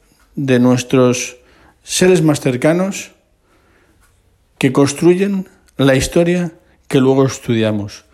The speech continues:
que luego conocemos por los libros. Este es un hecho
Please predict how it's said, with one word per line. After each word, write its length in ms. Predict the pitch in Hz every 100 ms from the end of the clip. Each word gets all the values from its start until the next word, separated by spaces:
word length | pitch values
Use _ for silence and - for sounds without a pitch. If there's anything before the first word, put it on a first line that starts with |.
| _ - -
que 100 | -
luego 380 | 127 135 147 143
conocemos 520 | 143 127 120 143 135
por 240 | - 123 110
los 200 | 107 107
libros. 480 | 110 104 104 - _ _ _ - - - - _ _ _ _ -
Este 400 | 160 156 185 175
es 140 | 160
un 100 | 156
hecho 480 | 180 175 202 202 -